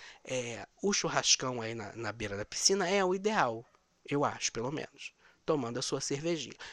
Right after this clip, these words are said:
Mas você também pode fazer uma mesa de, de, de petisco. Petisco também é bom. Mas tu vai fazer uma macarronada? Não acho que seja válido.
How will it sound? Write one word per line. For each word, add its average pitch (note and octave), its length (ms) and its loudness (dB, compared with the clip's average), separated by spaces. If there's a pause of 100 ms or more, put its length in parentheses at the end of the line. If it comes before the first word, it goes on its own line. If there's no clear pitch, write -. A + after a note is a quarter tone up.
Mas C4+ 120 4
você C#4+ 120 2
também A#3+ 180 6
pode G#3 220 0
fazer G3+ 200 2
uma A#3+ 80 0
mesa D#3+ 300 2
de, E3 140 -6
de, C#3+ 220 -6
de D3+ 240 -6
petisco. - 680 4 (680)
Petisco - 440 0
também E3+ 240 4
é A#3 40 2
bom. D3 320 4 (800)
Mas D#3+ 120 2
tu F#3 100 2
vai F#3 100 2
fazer D#3+ 240 2
uma D3 100 6
macarronada? B2 840 2 (960)
Não C3 240 -4
acho C3+ 220 -4
que - 60 -6
seja D3 260 -2
válido. C#3 480 -4